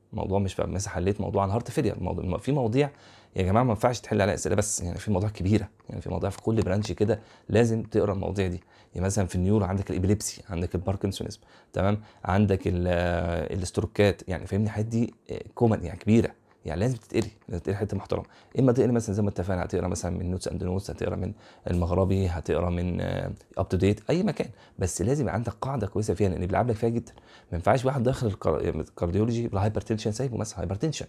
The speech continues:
حاجه يعني محترمه، الهارت فيلير، الاريزميا، فاهم؟ الحاجات دي ما تسابش، حاجات كبيره، يعني في كل برانش هتلاقي مواضيع كبيره، في ممكن مواضيع صغيره مش مشكله، قصدي المواضيع الكبيره دي يا جماعه لازم تتقري من حته كويسه ويكون دارس فيها كويس ومتوقع الاحتمالات يجيب لك فيها.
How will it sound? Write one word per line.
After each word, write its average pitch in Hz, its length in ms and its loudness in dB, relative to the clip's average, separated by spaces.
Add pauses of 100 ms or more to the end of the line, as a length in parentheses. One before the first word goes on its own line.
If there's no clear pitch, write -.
حاجه 104 260 -4
يعني - 280 -4
محترمه، 104 360 -4 (320)
الهارت 104 280 2
فيلير، 127 400 0 (300)
الاريزميا، 110 640 2 (340)
فاهم؟ 87 160 -4 (180)
الحاجات 104 180 2
دي 139 300 2
ما - 60 -2
تسابش، - 440 -4
حاجات - 200 -10
كبيره، 110 360 2 (380)
يعني 87 220 -4
في - 80 -14
كل 151 220 4
برانش 123 280 0
هتلاقي 95 200 0
مواضيع 95 280 2
كبيره، 104 280 -2
في 127 120 -6
ممكن 180 240 0
مواضيع 135 260 0
صغيره 127 280 -2
مش 175 180 -8
مشكله، 131 280 -4
قصدي 120 260 -2
المواضيع 98 260 0
الكبيره 117 380 -2
دي 110 80 0
يا 107 60 0
جماعه 104 280 -2 (260)
لازم 107 160 2
تتقري 107 180 0
من 92 80 4
حته - 240 -6
كويسه 87 320 0
ويكون 87 300 -4
دارس 87 260 -2
فيها 98 100 0
كويس 92 340 0 (420)
ومتوقع 104 380 4
الاحتمالات 101 460 2
يجيب 113 180 0
لك 117 60 0
فيها. - 280 -6